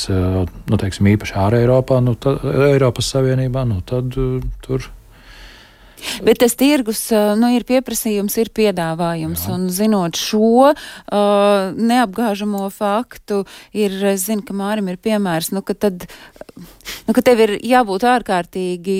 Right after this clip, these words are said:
Speaker 2: uzmanīgam un vispār piecpadsmit reižu jāpārdomā, vai tiešām tu gribi to čūsku pudelē, jo ko parasti liek čūsku pudelē? Kobru, ja?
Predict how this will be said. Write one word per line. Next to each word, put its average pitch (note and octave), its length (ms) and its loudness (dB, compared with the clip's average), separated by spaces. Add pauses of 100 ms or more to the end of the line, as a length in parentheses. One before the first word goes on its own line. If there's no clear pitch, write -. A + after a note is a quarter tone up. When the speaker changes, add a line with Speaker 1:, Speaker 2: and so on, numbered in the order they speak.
(120)
Speaker 2:
uzmanīgam G#3 760 0
un G#3 80 -2
vispār G3+ 280 0
piecpadsmit - 640 -4
reižu G#3+ 300 0
jāpārdomā, E3 600 -2
vai E3+ 140 0
tiešām G#3+ 360 0
tu F3+ 120 -6
gribi G3+ 240 -2
to E3+ 120 -2
čūsku G3+ 460 -4
pudelē, E3 580 2
jo D#3 220 4 (340)
ko A3+ 180 2
parasti F3+ 460 0
liek D#3+ 180 0
čūsku E3+ 400 -4
pudelē? C#3+ 440 -6
Kobru, G3+ 480 0
ja? E3 200 -4